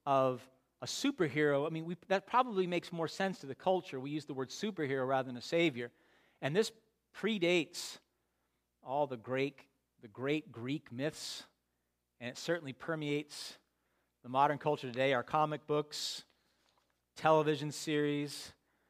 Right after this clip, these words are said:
movies. This idea that, that someone's gotta come and make things right because things are a mess, and we know they're a mess. We see it. We see the sickness, and we see the war, and we see suffering, and we see death, and we hate it,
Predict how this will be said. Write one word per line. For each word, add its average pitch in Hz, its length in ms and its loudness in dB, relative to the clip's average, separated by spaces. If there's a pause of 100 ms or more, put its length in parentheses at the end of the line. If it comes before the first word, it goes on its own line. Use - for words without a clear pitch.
(200)
movies. 147 800 0 (2000)
This 156 160 -2
idea 170 280 4
that, 180 160 -8 (160)
that 170 180 -4
someone's 226 600 2
gotta 214 260 8
come 175 440 4
and 151 120 -2
make 190 200 4
things 175 200 -2
right 185 180 8
because 151 220 -4
things 233 260 0
are 220 60 4
a 185 60 2
mess, 190 320 4
and 160 80 -4
we 165 80 -2
know 226 240 8
they're 165 140 6
a 143 40 2
mess. 131 540 -4 (920)
We 151 120 -8
see 240 300 0
it. 165 100 4
We 160 100 -2
see 226 220 -2
the 180 80 0
sickness, 202 480 -2
and 160 100 -4
we 160 60 -2
see 220 220 -6
the 190 80 4
war, 180 380 4
and 160 80 2
we 156 80 -4
see - 220 -6
suffering, 190 520 0
and 165 100 -4
we 175 60 -6
see 208 240 -4
death, 185 360 6
and 156 140 -4
we 143 220 -4
hate 214 240 6
it, 151 120 2